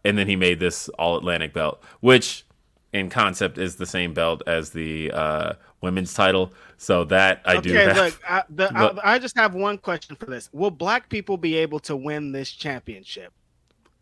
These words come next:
Speaker 1: Uh, uh, <laughs> depends on the country they're from, I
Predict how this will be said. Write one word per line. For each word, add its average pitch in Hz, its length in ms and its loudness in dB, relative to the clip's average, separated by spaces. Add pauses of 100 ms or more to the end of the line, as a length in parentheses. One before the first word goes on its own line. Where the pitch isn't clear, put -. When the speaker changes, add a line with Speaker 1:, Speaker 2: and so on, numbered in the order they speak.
Speaker 1:
Uh, 90 680 6 (280)
uh, 85 280 2 (280)
<laughs> - 280 -20
depends 147 420 4
on 196 100 10
the 190 100 8
country 151 440 0
they're 147 200 0
from, - 240 -6 (340)
I - 60 2